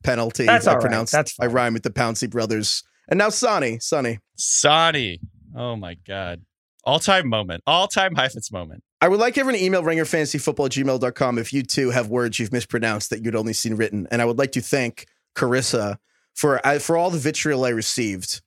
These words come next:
Speaker 1: I would like to thank
Speaker 3: Vitriol?
Speaker 1: Carissa for, is,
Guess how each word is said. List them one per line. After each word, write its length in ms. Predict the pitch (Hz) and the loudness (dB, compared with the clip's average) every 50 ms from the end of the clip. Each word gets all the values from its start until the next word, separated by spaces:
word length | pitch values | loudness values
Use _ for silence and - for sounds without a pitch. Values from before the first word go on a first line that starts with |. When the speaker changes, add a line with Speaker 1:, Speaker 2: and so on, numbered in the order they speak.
| _ _ _ _ _ _ _ | _ _ _ _ _ _ _
Speaker 1:
I 60 | - 139 | 0 2
would 100 | 147 151 | 2 2
like 120 | 165 160 160 | 0 0 0
to 60 | 160 | 2
thank 220 | 139 - 165 135 | 4 4 4 6
Speaker 3:
Vitriol? 300 | - 147 120 - 90 - 170 | 4 4 4 4 4 4 2
Speaker 1:
Carissa 220 | 135 117 117 - - _ _ _ - | 2 2 0 -2 -6 _ _ _ -4
for, 200 | - 160 147 - - _ _ _ _ _ | -2 -2 -2 -2 -6 _ _ _ _ _
is, 180 | 131 117 - | -6 -6 -6